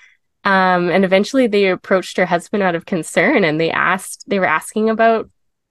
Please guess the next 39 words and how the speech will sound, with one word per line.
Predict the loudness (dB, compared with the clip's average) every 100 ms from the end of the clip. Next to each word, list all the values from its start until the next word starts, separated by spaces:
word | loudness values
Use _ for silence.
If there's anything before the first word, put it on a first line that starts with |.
| _ _ -4
you | -2
know, | -2
why, | 0 2 2 0
why | 0 -2
is | -2
she | -4
out | -2
of | -2
the |
house | 0 2 2 -2
and | -2
how | 0
old | 0 -2
is | -4
her | -2 0
baby? | 0 -2 0 0 -2 -6 -20 _ _ _
Um, | 2 4 4
and | 6
they |
were | 6
really | 6 4
surprised, | 2 -2 0 0 0 -2
and | -4
they |
said | -2 -2 0
that | -2
in | 0 -2 -4 0
their | 0
culture, | 2 0 2 2 4 2
a | 0
mom | 0 0 0
and | -2
a |
baby | -2 -2 -2
would | -4
never | -2 0 2
leave | 0 -2
the | -4
house, | 0 0 0 -4 -10 -18